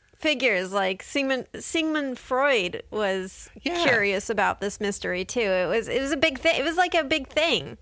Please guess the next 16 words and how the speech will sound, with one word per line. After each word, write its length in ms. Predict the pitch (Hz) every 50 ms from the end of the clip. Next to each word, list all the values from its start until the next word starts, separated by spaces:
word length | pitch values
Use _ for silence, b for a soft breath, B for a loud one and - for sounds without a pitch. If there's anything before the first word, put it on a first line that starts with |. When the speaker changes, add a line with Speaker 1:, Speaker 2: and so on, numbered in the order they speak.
| B B B B B B B B B B -
Speaker 2:
Exactly. 500 | - 131 113 117 92 - - - 165 - - - _
A-, 40 | 123
and 280 | 120 120 - 135 139 131
I 100 | 139 135
also, 680 | 139 151 170 160 - 147 139 127 117 110 104 - - _ _ -
I, 280 | 85 95 117 113 - -
I 120 | - 113 110
did 220 | 107 123 127 127
not 180 | 135 120 113 -
know 220 | 104 113 113 107
really 300 | 104 104 110 107 98 92 92
anything 400 | 98 110 131 143 - 156 147 151
about 240 | 151 156 151 151
the 80 | 151 156
European 480 | 151 156 156 156 156 - 160 156 156 160
eel. 480 | 151 147 156 156 160 160 160 160 160